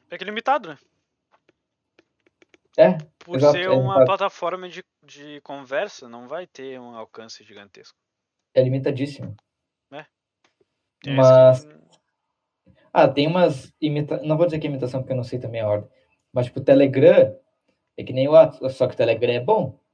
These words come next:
Speaker 2: Não, o Telegram não é um bagulho,
Speaker 1: Acho que o
Speaker 2: tipo
Speaker 1: Telegram foi na mesma época que o WhatsApp.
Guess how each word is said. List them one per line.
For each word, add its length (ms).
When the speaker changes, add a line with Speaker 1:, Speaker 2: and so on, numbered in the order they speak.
Speaker 2:
Não, 140
o 80
Telegram 340
não 80
é 40
um 40
bagulho, 300
Speaker 1:
Acho 180
que 60
o 20
Speaker 2:
tipo 140
Speaker 1:
Telegram 520
foi 160
na 100
mesma 260
época 220
que 180
o 240
WhatsApp. 320